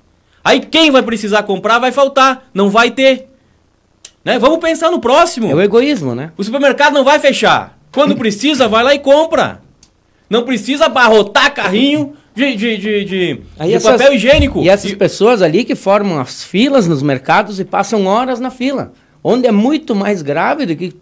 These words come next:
Speaker 2: precisar, entra, compra o necessário, saia do, do supermercado num curto período de tempo. Quantas horas ficaram na fila se expondo ao risco essas mesmas pessoas que, através do seu egoísmo, vão deixar pessoas sem?
Speaker 1: Ontem recebi mais de uma foto,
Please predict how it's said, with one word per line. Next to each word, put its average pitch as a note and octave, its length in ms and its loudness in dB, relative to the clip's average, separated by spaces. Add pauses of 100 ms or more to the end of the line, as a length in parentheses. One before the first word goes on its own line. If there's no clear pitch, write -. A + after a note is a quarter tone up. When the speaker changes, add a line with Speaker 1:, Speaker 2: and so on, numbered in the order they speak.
Speaker 2:
precisar, G#3 680 -2
entra, A#3+ 340 -2
compra A3 420 -2
o - 20 -2
necessário, F#3 680 -4
saia G3+ 320 -2
do, F3+ 120 -6 (120)
do D3 220 -2
supermercado E3 800 -2
num G3+ 120 -2
curto G3 320 -6
período G#3 380 -4
de G#3 80 -6
tempo. G#3+ 420 -6 (420)
Quantas A#3 420 -2
horas A3 240 -4
ficaram G3+ 320 -4
na F#3 120 -6
fila G3 320 -6
se G3+ 120 -8
expondo B3 520 -4
ao G#3 100 2
risco G3+ 420 -6
essas G3+ 280 -6
mesmas A#3+ 500 -4
pessoas G3 580 -4 (360)
que, F3+ 80 -2
através F3+ 540 0
do G#3+ 80 -2
seu B3 320 2
egoísmo, G#3+ 540 0
vão G#3+ 160 -8
deixar G3 320 -6
pessoas F#3+ 420 -10
sem? C3+ 300 -10
Speaker 1:
Ontem C4+ 600 -2
recebi F3 520 -2
mais F3+ 420 -2
de G3+ 80 -6
uma D3+ 160 -4
foto, G#3 500 -6